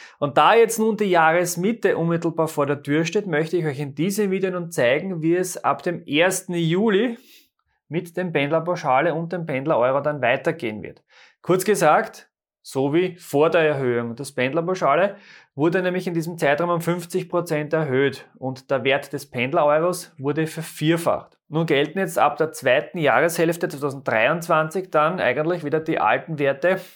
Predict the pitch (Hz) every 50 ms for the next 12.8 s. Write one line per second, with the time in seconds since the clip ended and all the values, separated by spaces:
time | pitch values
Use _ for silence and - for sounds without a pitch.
0 | - _ _ - 143 156 156 156 - 131 139 143 156 156 - _ - 160 156 160
1 | - - 135 143 156 156 160 165 - - 131 117 117 - - 127 107 113 101 98
2 | 95 - - _ - 135 123 131 151 143 165 175 151 143 131 139 147 - 185 180
3 | 180 - 139 123 131 147 160 165 165 165 170 160 160 - - 160 147 127 113 120
4 | 131 143 143 156 147 151 127 113 113 127 117 - 98 101 104 110 113 - _ _
5 | _ _ _ - - - - - - _ - - 160 220 262 254 240 233 226 196
6 | - 185 170 160 151 160 185 208 180 - - - _ _ _ _ _ _ _ _
7 | - - 127 127 139 131 131 151 170 185 185 175 165 156 160 - 139 123 135 131
8 | 131 127 127 131 131 131 127 143 131 120 117 120 131 - 143 123 113 113 117 -
9 | - 123 120 120 120 123 113 - 127 151 175 196 196 - - - - 143 - -
10 | - 139 - - - - - 117 - - 127 113 120 147 156 160 165 151 147 147
11 | 147 147 156 151 - 135 117 120 123 117 117 - 120 - - 139 156 165 - 208
12 | 196 196 190 190 196 196 190 202 190 196 190 170 165 180 185 190